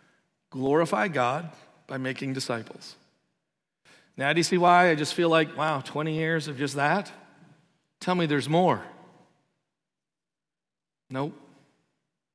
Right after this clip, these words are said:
Now, hear me, there's more implications. There are so many things that come from that. But that's it. To glorify God by making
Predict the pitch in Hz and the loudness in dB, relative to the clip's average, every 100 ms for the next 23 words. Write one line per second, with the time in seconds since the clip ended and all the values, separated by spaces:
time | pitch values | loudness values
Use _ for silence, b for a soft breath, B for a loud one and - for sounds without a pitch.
0 | _ _ _ _ _ _ B B - 160 | _ _ _ _ _ _ B B -8 -6
1 | 165 254 135 123 170 175 185 254 269 220 | 0 0 0 -2 0 0 2 2 2 0
2 | 185 139 220 214 - 95 - - - _ | -2 -4 -4 -4 -6 -12 -18 -20 -20 _
3 | _ _ _ _ _ _ _ _ _ _ | _ _ _ _ _ _ _ _ _ _
4 | _ _ - 160 240 285 233 139 233 175 | _ _ -6 -2 2 4 4 4 2 2
5 | 110 - - 131 - b b b - - | -4 -8 -4 -4 -4 b b b -12 0
6 | 247 285 262 120 110 101 107 - - _ | 6 6 6 2 -4 -6 -12 -14 -20 _
7 | _ _ _ _ _ _ _ _ _ _ | _ _ _ _ _ _ _ _ _ _
8 | _ _ - 165 156 233 - - - _ | _ _ -6 -4 0 -2 -4 -16 -20 _
9 | _ _ _ _ _ _ _ _ _ _ | _ _ _ _ _ _ _ _ _ _
10 | _ _ _ - 143 131 156 196 247 185 | _ _ _ -10 -6 0 2 2 -2 0
11 | 131 143 175 170 147 156 160 170 | 2 2 0 -4 -4 -4 -4 -6